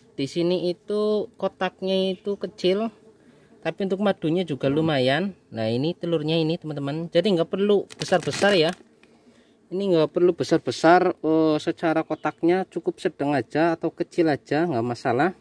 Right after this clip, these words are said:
Yang penting mereka itu nyaman ya teman-teman. Dan untuk kayunya sendiri bagusnya itu kayu yang berserat ya,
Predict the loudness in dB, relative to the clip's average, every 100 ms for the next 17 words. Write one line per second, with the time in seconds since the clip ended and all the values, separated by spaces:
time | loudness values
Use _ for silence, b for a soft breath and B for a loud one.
0 | _ _ b b b b b 2 6 6
1 | 4 2 2 2 2 2 2 2 0 2
2 | 2 4 2 0 -4 -4 -4 -6 -8 _
3 | _ _ _ b b b b 2 4 2
4 | 2 2 2 4 4 6 6 4 2 _
5 | -6 -2 2 2 2 0 2 2 -2 -2
6 | -2 -4 _ -4 -2 -2 -8